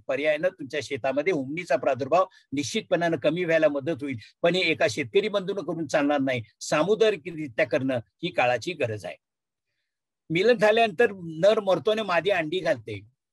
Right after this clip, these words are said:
एक मादी सरासरी पंचावन्न पासून पासष्ट पर्यंत अंडी घालते. ही अंडी एकत्रित करून मी आपल्याला दाखवलेली आहेत. शेतामध्ये अशी अंडी घातली जात नाही. शेतामध्ये या ठिकाणी चार, त्या ठिकाणी चार, पुढे चार अशी अंडी घातली जातात.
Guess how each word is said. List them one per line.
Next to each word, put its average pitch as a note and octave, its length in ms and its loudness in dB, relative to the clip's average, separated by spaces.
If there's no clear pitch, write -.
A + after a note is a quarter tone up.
एक G#3+ 200 2
मादी F3 280 2
सरासरी E3+ 520 0
पंचावन्न E3+ 520 -2
पासून D#3 320 -6
पासष्ट C3+ 520 -4
पर्यंत D#3+ 280 -4
अंडी C#3 240 -2
घालते. C3 280 -2
ही B2+ 120 -2
अंडी E3 260 0
एकत्रित F#3+ 460 -6
करून G3+ 220 2
मी G3 80 -4
आपल्याला D#3+ 380 0
दाखवलेली C#3 500 -6
आहेत. A2+ 100 -4
शेतामध्ये G#3+ 520 4
अशी G3 200 2
अंडी F#3+ 240 0
घातली F3 400 -2
जात D#3 200 2
नाही. C#3 140 -6
शेतामध्ये E3+ 500 -2
या E3 120 2
ठिकाणी E3 340 -4
चार, D#3 280 2
त्या D#3 100 4
ठिकाणी D#3 380 -4
चार, C#3 240 -2
पुढे D3+ 180 -4
चार E3 180 0
अशी C#3 180 -4
अंडी E3+ 220 -2
घातली D3+ 380 -4
जातात. B2 380 -4